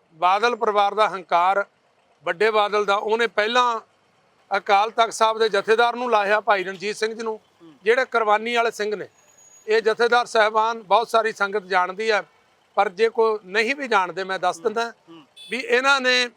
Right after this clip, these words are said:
Speaker 1: ਜਿਹੜਾ ਗਿਆਨੀ ਗੁਰਬਚਨਾ ਗੁਰੂ ਗ੍ਰੰਥ ਸਾਹਿਬ ਨੂੰ ਇੱਕ ਕਿਤਾਬ ਦੱਸਦਾ ਸੀ, ਉਸ ਨੂੰ ਸਮਝਾਉਣ ਵਾਸਤੇ ਫੌਜਾ ਸਿੰਘ ਦੀ ਅਗਵਾਈ 'ਚ ਸਿੰਘ ਜਾਂਦੇ ਨੇ ਸ਼ਾਂਤਮਈ, ਉਹਨਾਂ ਤੇਰਾਂ ਸਿੰਘਾਂ ਨੂੰ ਸ਼ਹੀਦ ਕਰਦਾ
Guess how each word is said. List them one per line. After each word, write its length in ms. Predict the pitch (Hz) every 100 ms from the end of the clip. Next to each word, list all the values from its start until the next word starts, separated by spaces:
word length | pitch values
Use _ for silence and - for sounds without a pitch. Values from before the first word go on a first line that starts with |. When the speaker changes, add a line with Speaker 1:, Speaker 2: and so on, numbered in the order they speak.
| _ 170
Speaker 1:
ਜਿਹੜਾ 240 | 233 254
ਗਿਆਨੀ 400 | 196 208 214 233
ਗੁਰਬਚਨਾ 540 | 190 196 208 220 233
ਗੁਰੂ 200 | 214 220
ਗ੍ਰੰਥ 260 | 214 208 202
ਸਾਹਿਬ 260 | 214 226 233
ਨੂੰ 220 | 233 202 _ _ -
ਇੱਕ 200 | 214 233
ਕਿਤਾਬ 440 | 220 214 196 214
ਦੱਸਦਾ 420 | 214 208 196 220
ਸੀ, 220 | 208 208 151 _ _ _ _ _ _
ਉਸ 380 | 233 254 262 220
ਨੂੰ 340 | 254 254 240 214 _ _ _ _ _
ਸਮਝਾਉਣ 560 | - 214 247 262 220 220
ਵਾਸਤੇ 380 | 240 226 - 240
ਫੌਜਾ 360 | 190 202 233
ਸਿੰਘ 200 | 214 240
ਦੀ 120 | 240
ਅਗਵਾਈ 260 | 220 202 208
'ਚ 120 | 214 - _
ਸਿੰਘ 480 | - - 220 240 208 - _ _ _ 175
ਜਾਂਦੇ 360 | 190 196 220
ਨੇ 220 | 240 240 226
ਸ਼ਾਂਤਮਈ, 580 | 190 196 214 233 233 - _ _ -
ਉਹਨਾਂ 180 | 247 254
ਤੇਰਾਂ 320 | - 233 247
ਸਿੰਘਾਂ 280 | 240 240 240
ਨੂੰ 100 | 233
ਸ਼ਹੀਦ 300 | 220 190 202
ਕਰਦਾ 460 | 220 196 220 226